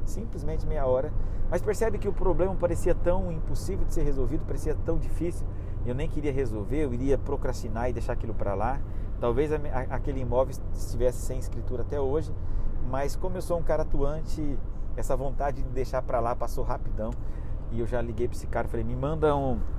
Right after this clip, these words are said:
um WhatsApp aí do que tem que ser feito." E quando ele mandou o WhatsApp, eu vi que era, o problema era bem menor do que parecia. E quando eu entrei em ação, eu vi que não era problema aquilo.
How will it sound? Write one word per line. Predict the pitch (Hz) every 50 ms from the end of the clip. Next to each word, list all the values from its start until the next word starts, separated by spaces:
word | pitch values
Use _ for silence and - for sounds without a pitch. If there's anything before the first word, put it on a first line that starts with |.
| - - -
um | -
WhatsApp | 120 123 123 - 110 - 120 120 123 127 - - 123
aí | 120 123
do | - - 117 117
que | - -
tem | - 120 117
que | -
ser | 120 113
feito." | - - 139 147 156 - - - - - - - - - - - -
E | -
quando | 139 139 139
ele | 143 147
mandou | 143 143 135 131 127
o | 127
WhatsApp, | 123 - 127 127 127 123 -
eu | 131
vi | 110 135
que | - - 120 131
era, | 123 120 110 92 - - - - - - - - - - - - - - - - - - - - - - - -
o | 117
problema | - - 131 123 135 127 143
era | 127 120
bem | 104 101 127 143
menor | 147 139 123 123 123 -
do | -
que | -
parecia. | - - 180 170 - - - 156 165 160 - - - - - - - -
E | -
quando | - 143 170 175 160
eu | 170 160
entrei | 156 139 - 139 156 156
em | 147 143 139
ação, | 123 - - - 147 147 143
eu | 135 131
vi | - 139 -
que | - - 143 135
não | 127 131 123 123
era | 120 117 113
problema | - 120 117 110 117 117 120 113 113
aquilo. | - - 123 120 113